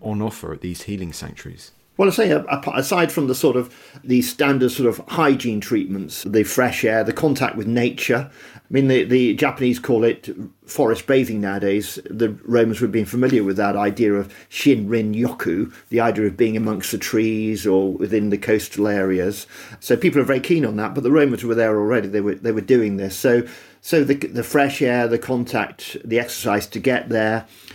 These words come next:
Speaker 2: you know, the ability to get some rest when you arrive. But there were particularly psychological therapies being offered there,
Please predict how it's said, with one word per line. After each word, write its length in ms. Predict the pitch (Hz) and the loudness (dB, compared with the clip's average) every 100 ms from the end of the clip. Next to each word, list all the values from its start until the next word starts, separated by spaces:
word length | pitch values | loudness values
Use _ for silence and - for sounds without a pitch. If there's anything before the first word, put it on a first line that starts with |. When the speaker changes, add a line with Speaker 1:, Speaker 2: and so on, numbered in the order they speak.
| - - | -14 -6
Speaker 2:
you 80 | |
know, 140 | 104 98 | -2 0
the 180 | 110 104 | 4 2
ability 440 | 123 110 95 110 | 4 0 0 -4
to 100 | 107 | -2
get 200 | 101 - | -4 -4
some 320 | - 101 95 101 | -4 -4 -4 -2
rest 480 | 107 120 120 - | 0 0 0 -6
when 160 | 104 101 | -4 -2
you 140 | 98 | 0
arrive. 760 | 98 104 98 92 95 - - - - | 0 2 0 0 -2 -4 -12 -16 0
But 120 | 175 | 2
there 80 | 185 | 4
were 220 | 196 226 | 4 2
particularly 840 | - - 208 - 175 165 151 143 - | 0 -2 -2 0 0 2 0 -2 -10
psychological 680 | - 143 139 147 139 - 123 | -4 0 2 2 0 0 0
therapies 560 | 143 123 117 120 104 | 2 4 2 -2 -4
being 200 | 110 107 | -2 0
offered 380 | 117 127 101 90 | 0 -2 -6 -6
there, 320 | 82 - 80 | -8 -10 -12